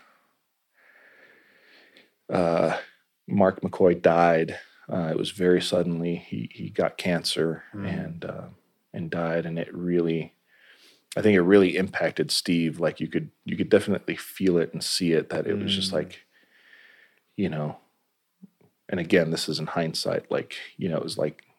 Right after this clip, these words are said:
Speaker 1: "Oh, the plans are ruined," you know, kind of thing.
Speaker 2: Oh.
Speaker 1: Um, but he took it really hard. And of course, you know, you, you befriend someone and they die, like, you're gonna take it hard, you know?
Speaker 2: Yeah.
Speaker 1: But,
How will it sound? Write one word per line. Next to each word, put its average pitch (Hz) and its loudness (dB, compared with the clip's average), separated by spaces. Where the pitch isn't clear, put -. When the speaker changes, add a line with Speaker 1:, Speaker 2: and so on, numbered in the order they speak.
Speaker 1:
"Oh, 80 0
the 71 -6
plans 85 -4
are 67 -6
ruined," 73 -8
you - -2
know, 78 -2
kind 104 2
of 101 4
thing. 104 6
Speaker 2:
Oh. 104 0
Speaker 1:
Um, 87 -6
but - -2
he 107 -6
took 117 6
it 110 6
really 101 8
hard. 87 6
And 120 6
of 127 4
course, 170 10
you 117 4
know, 95 6
you, 110 6
you 101 2
befriend 101 4
someone 92 0
and 90 0
they 85 0
die, 98 2
like, 80 0
you're 90 -4
gonna 92 2
take 85 -4
it - -6
hard, 85 0
you 82 -4
know? 110 10
Speaker 2:
Yeah. 98 8
Speaker 1:
But, 85 0